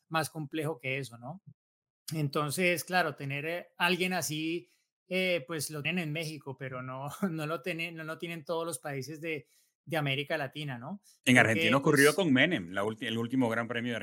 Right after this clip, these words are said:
Speaker 1: Ah,
Speaker 2: Argentina, creo que fue
Speaker 1: bueno,
Speaker 2: en el
Speaker 1: es
Speaker 2: ochenta y nueve, ¿no?
Speaker 1: cierto. Exacto, e-, él mismo, pues, era un apasionado por el,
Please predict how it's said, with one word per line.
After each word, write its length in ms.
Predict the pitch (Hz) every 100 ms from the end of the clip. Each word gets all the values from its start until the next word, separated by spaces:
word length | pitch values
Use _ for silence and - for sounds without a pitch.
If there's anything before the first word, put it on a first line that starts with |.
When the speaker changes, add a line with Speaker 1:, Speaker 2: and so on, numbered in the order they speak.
| 101
Speaker 1:
Ah, 100 | 185
Speaker 2:
Argentina, 120 | 185 190
creo 140 | 240
que 60 | 139
fue 100 | 127
Speaker 1:
bueno, 20 |
Speaker 2:
en 40 |
el 60 | 127
Speaker 1:
es 0 |
Speaker 2:
ochenta 280 | 120 107 95
y 40 |
nueve, 260 | 101 143 175
¿no? 160 | 208
Speaker 1:
cierto. 180 | 139 117 _ _ _ _ -
Exacto, 580 | 156 143 214 202 165 127
e-, 160 | 127 131
él 220 | 135 143
mismo, 320 | 160 165 196
pues, 180 | 196 147
era 220 | 135 135
un 400 | 147 151 156 156
apasionado 600 | 156 147 156 147 131 127 139
por 160 | 160
el, 260 | 143 123